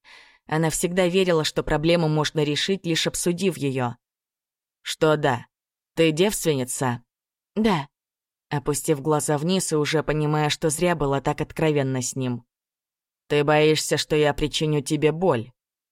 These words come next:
"Да". "Только поэтому ты не хочешь меня?" Он остановился напротив кровати, встал, широко расставив ноги, такой большой и угрожающий. "Не только поэтому.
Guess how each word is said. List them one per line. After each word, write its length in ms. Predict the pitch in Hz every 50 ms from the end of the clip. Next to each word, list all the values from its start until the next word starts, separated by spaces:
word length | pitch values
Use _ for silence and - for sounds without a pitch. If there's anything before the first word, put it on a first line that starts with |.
| _ -
"Да". 300 | 226 208 190 156 127 - _ _ _ _ _ _ _ _ _ _ _ _
"Только 320 | - 156 147 147 - 151 135
поэтому 580 | - - 143 147 165 214 233 - 160 143 135
ты 120 | 127 - 147
не 140 | 151 151 151
хочешь 420 | - - 151 127 - 127 - -
меня?" 380 | 143 139 135 135 131 127 120 - _ _ _ _ _ _ _ _ _ _ _ _ _ -
Он 160 | - 165 160 151
остановился 720 | 143 - - 170 156 156 151 151 156 151 139 - - 147
напротив 460 | 151 147 127 - 151 143 - 143 - -
кровати, 440 | 156 156 151 156 180 190 185 -
встал, 460 | 127 - - - - 170 170 170 170 165 _ _ _ _ -
широко 460 | - - 175 160 156 143 - 160 156
расставив 540 | 156 147 143 - - 156 151 147 143 - -
ноги, 480 | 156 151 147 143 131 143 139 131 123 - _
такой 320 | - 165 160 - - 226 214
большой 500 | 170 170 156 143 - - - 208 208 202
и 140 | - - 196
угрожающий. 1040 | 190 185 170 175 190 185 175 - 185 165 147 135 123 120 - - 139 131 127 - _ _ _ _ _ - - _ _ _ _ _ _ _ _ _ _ -
"Не 180 | 254 254 233
только 340 | 233 - 240 233 220 - 196
поэтому. 640 | - - 190 185 175 170 - 170 165 170 160 160